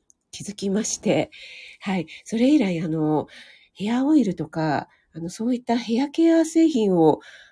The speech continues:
ほとんど使わなくなりましたので、結構ドライヤー大事だなっていうことに、はい。この年齢になって気づきましたのでね。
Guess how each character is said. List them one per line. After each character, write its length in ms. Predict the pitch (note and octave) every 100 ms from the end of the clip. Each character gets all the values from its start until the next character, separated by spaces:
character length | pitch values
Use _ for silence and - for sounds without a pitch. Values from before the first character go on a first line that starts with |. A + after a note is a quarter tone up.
| _
ほ 100 | -
と 100 | D#4+
ん 40 | E4+
ど 120 | A3
使 260 | - -
わ 180 | C#4+ E4
な 140 | E4 E4
く 280 | D#4+ D#4+ D#4+
な 140 | D4
り 120 | D4+
ま 120 | D#4
し 100 | D#4+
た 120 | - G#3
の 120 | F#3+
で、 240 | F#3+ F#3+ F#3 - -
結 160 | - C4+
構 140 | G3+
ド 140 | E3+ E3
ラ 120 | G#3+
イ 160 | A#3+
ヤ 160 | B3+ A#3
ー 20 |
大 240 | A3+ A3+ G3+
事 100 | F#3+
だ 120 | G3
な 140 | E3
っ 40 | D#3+
て 180 | -
い 60 | D#3+
う 100 | D3+
こ 120 | D#3+
と 100 | D#3+
に、 220 | D#3+ D3+ - - -
は 180 | - G3+
い。 160 | E3 - - - - -
こ 100 | G#3
の 120 | G#3
年 200 | G3+ G#3
齢 160 | G3+ G3+
に 100 | G3
な 120 | B3
っ 20 |
て 300 | C4 F3 - - -
気 100 | -
づ 160 | F#3+ F#3+
き 140 | -
ま 120 | F#3+ A#3+
し 120 | -
た 100 | A#3+
の 140 | F3+
で 120 | E3+
ね。 360 | D#3 F3 F3 F3